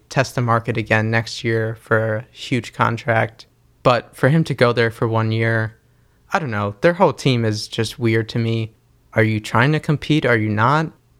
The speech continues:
If you are, you still need a lot more pieces. Maybe they just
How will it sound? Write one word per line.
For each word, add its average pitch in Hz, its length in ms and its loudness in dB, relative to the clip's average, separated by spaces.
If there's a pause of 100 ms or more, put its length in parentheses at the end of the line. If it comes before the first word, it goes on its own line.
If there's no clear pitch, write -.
If 110 160 -4
you - 140 0
are, 120 240 2
you 139 100 -4
still 123 320 0
need 131 200 0
a 107 80 4
lot 107 260 0
more 123 160 -2
pieces. 175 800 -6 (480)
Maybe 120 280 2
they 131 160 2
just 120 280 -4